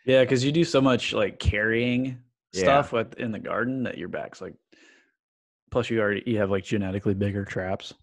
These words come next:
Speaker 2: Yeah.
Speaker 1: than most
Speaker 2: Like,
Speaker 1: people, so.
Speaker 2: yeah, it's just like,
Speaker 1: Yeah, yeah. Like, dad is a prime example.
Speaker 2: Yeah.
Speaker 1: He's like turtle shell. Turtle shell back. <laughs>
Speaker 2: So what should I hit, f-,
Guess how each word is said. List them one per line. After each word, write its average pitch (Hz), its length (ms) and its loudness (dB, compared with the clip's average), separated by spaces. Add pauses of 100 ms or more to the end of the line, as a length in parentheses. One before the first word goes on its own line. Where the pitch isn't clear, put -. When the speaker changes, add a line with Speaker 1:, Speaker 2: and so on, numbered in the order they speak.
(340)
Speaker 2:
Yeah. 90 380 0 (200)
Speaker 1:
than 107 160 0
most 101 160 -2
Speaker 2:
Like, 104 80 0
Speaker 1:
people, 104 280 -2
so. 95 300 -10 (120)
Speaker 2:
yeah, 98 220 -4
it's 95 140 -12
just 95 200 -16
like, 80 180 -12 (720)
Speaker 1:
Yeah, 98 260 2
yeah. 92 260 -2 (920)
Like, 107 180 -4
dad 104 240 2
is 104 100 -6
a 101 60 -10
prime 104 300 -4
example. 98 540 -12 (460)
Speaker 2:
Yeah. 87 240 2
Speaker 1:
He's - 80 -8
like - 80 -20 (180)
turtle 107 240 -4
shell. - 380 -12 (920)
Turtle 113 180 0
shell 95 240 -10
back. 85 360 -8 (680)
<laughs> - 100 -6 (1300)
Speaker 2:
So 139 200 4
what 160 160 6
should 156 140 2
I 131 80 4
hit, 135 280 6
f-, - 180 -20